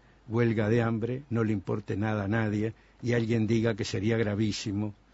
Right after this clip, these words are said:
que los presos comunes entraran en, en huelga de hambre.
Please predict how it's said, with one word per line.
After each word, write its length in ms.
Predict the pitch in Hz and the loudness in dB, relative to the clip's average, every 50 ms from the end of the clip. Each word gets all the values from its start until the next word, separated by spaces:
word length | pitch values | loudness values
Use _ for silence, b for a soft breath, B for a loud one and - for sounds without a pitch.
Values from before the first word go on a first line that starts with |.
| b b b b _ - | b b b b _ -6
que 140 | - 110 92 | -4 -4 -2
los 420 | 92 98 98 98 - - - - b b b b _ - | -2 -4 -6 -6 -8 -12 -18 -20 b b b b _ -2
presos 400 | 120 113 120 - - 131 113 - | 0 0 2 2 0 -2 -2 0
comunes 680 | - 113 104 107 107 107 110 107 110 110 - - - - - | 0 2 2 4 4 4 4 2 0 -2 -4 -10 -16 -8 -6
entraran 460 | 113 101 98 - 113 113 110 107 101 | -4 -4 -2 0 0 0 0 0 -2
en, 140 | 98 101 110 - | -4 -6 -8 -10
en 440 | - - 104 98 92 87 85 95 107 - - _ | -8 -6 -6 -6 -6 -6 -8 -12 -14 -18 -16 _
huelga 300 | - 107 104 98 95 95 | -4 -4 -2 -2 -2 -2
de 140 | 92 92 90 | -4 -4 -6
hambre. 260 | 87 87 90 - - | -6 -8 -10 -12 -16